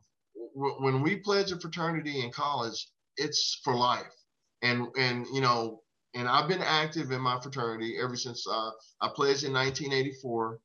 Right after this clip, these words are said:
and, and, and undergrad, and I've been in the alumni chapter ever since, never been out. And so, but one of the big,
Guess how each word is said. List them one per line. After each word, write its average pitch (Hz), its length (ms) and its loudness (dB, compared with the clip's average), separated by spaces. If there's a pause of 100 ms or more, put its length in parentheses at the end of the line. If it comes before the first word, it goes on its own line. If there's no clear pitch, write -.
(440)
and, 110 380 -4 (180)
and, 117 260 -6
and 117 140 -4
undergrad, 110 640 0 (120)
and 104 180 -8
I've 104 180 -6 (240)
been 127 380 0 (200)
in 113 280 -6
the 107 60 -8
alumni 127 440 2
chapter 107 520 -6 (760)
ever 131 180 4
since, - 480 -6
never 151 220 2
been 139 200 2
out. 117 240 2 (360)
And 127 180 0
so, 127 240 2
but 117 220 -2
one 175 140 0
of 190 180 2
the 135 120 4
big, 147 320 0